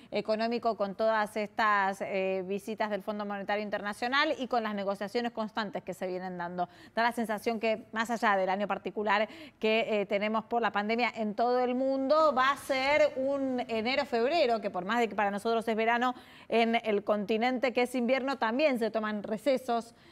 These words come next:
Eh, va a ser <clears throat> para los distintos gobiernos de mucha actividad, tanto en el exterior como también,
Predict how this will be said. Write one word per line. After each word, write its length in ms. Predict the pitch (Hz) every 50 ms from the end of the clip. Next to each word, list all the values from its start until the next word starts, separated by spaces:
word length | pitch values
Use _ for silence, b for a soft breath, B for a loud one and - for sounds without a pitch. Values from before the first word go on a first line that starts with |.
| B B B B
Eh, 280 | 214 214 214 214 214 202 202
va 120 | 247 254
a 60 | 254
ser 380 | 247 - 269 247 254 254 262 247 - -
<clears throat> 320 | 262 254 262 233 202 -
para 160 | - 214 202 208
los 120 | 202 208
distintos 400 | 220 208 - 254 240 - 262 254
gobiernos 580 | 220 240 240 247 247 240 240 247 269 285 - - B B B B
de 120 | 220 226
mucha 280 | 226 247 269 240 - 302
actividad, 580 | 277 220 - 240 220 196 196 185 180 156 156 -
tanto 320 | - 226 247 254 247 - 269
en 80 | 262
el 140 | 240 226 220
exterior 600 | 202 - - - 240 233 254 262 277 285 294 285
como 220 | - 277 247 226 202
también, 480 | 196 190 196 208 220 233 233 233 226